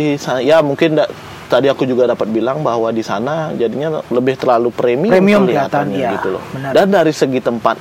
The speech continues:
Speaker 1: untuk nongkrong, dari segi roots-nya juga nggak dapat di sana,
Speaker 2: Iya,
Speaker 1: kan? Benar kan?
Speaker 2: benar, benar.
Speaker 1: Untuk
Speaker 2: Terlalu
Speaker 1: merokok,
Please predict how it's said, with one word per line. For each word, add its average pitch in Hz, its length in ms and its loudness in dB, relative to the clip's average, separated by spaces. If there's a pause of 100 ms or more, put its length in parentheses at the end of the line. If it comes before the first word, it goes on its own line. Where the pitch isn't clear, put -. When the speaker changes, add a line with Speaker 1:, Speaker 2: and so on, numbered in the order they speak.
Speaker 1:
untuk 127 340 0
nongkrong, 120 560 0
dari 123 240 4
segi 110 300 -2
roots-nya 107 400 -4
juga 117 240 -2
nggak 107 160 -4
dapat 143 220 0
di 120 120 -6
sana, - 160 -8
Speaker 2:
Iya, 160 200 2
Speaker 1:
kan? 123 200 -2
Benar 147 160 0
kan? 185 140 -4
Speaker 2:
benar, 131 140 -6
benar. 113 200 -10 (120)
Speaker 1:
Untuk 101 200 -2
Speaker 2:
Terlalu 190 380 6
Speaker 1:
merokok, 180 320 6